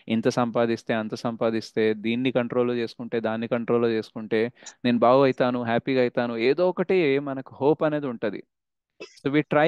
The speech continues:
anything and everything apart from Krishna. మనం కృష్ణను వదిలేసి మిగతా అన్ని ట్రై చేస్తూ ఉంటాము. రైట్? But యాక్చువల్‌గా ట్రై చేయాల్సింది ఎట్లా కృష్ణ శరణు తీసుకోవాలనేసి.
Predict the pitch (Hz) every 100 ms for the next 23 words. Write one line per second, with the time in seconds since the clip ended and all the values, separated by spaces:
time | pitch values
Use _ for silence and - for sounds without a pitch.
0 | 180 151 170 170 180 170 160 143 147 156
1 | 185 170 127 139 - 139 131 117 104 -
2 | 107 110 113 123 120 151 147 143 139 147
3 | - 143 131 143 127 127 147 135 123 120
4 | 117 - 117 104 101 - 117 _ _ _
5 | _ _ _ _ - 107 131 160 _ _
6 | _ _ 117 110 110 156 147 143 131 135
7 | 143 135 135 135 147 185 196 _ 120 110
8 | - 139 170 _ 123 - 139 131 120 110
9 | 113 - 104 - 107 107 - - -